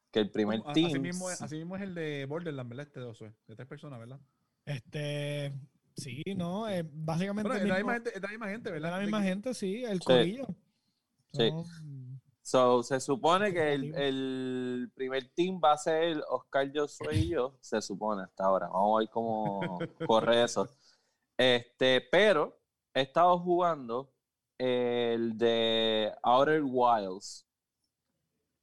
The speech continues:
Speaker 1: Eh, está bien guf-, es un juego raro. Tú eres un, como un alien,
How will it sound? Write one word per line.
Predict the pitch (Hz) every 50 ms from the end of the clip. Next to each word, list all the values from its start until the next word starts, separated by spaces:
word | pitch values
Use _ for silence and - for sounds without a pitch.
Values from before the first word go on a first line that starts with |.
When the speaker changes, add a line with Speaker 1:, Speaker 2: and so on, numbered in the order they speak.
| _ _
Speaker 1:
Eh, | - 113 113 110 110 110 110 110 107 107 107 104 104 101 101 101 101 104 - -
está | - 117 - - 131 147
bien | 175 202 214
guf-, | 214 214 - - 185 - _ _ _ _ _
es | 135 147
un | 165 202 220 208
juego | 226 233 226 202 151
raro. | - - - 107 110 110 - - - _ _ _ _ _ _ _ _ _ _ _ _ _ _ _ _ _
Tú | - 151 175
eres | 190 214 220 170
un, | 160 160 165 165 170 170 170 170 160 151
como | - 147 131 135 139 143
un | 147 156 156
alien, | 143 127 113 104 101 95 87 92